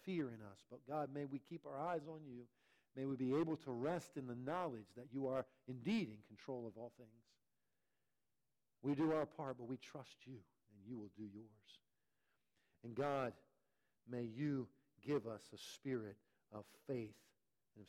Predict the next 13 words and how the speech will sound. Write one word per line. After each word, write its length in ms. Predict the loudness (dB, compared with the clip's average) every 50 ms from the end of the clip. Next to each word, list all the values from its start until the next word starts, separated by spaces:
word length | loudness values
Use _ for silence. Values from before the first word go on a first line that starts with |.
| -14 -6
self-discipline, 580 | -4 -4 -4 -4 -6 -6 -6 -6 -6 -8 -16 -16 _ _ -20 -20 -20 _ _ _
of 240 | -20 -20 _ -4 0
love, 220 | 2 2 2 2 -2 -4 -8
not 140 | -6 -6
of 120 | -8 -10 -14 -20 -20 -14 -10
fear. 240 | -8 -8 -8 -10 -12 _ _ _ _ _ _ _ _ _ _ _ _ _ _ _ _ _ _ _ _ _ _ _ _ _ _ _ _ _ _ _ _ -10
And 80 | -2
may 100 | 2 4
we 120 | 4 4 6
be 200 | 6 6 6 8
able 140 | 6 6 4
to 100 | 2 0
say, 320 | -2 -4 -2 -2 -2 -2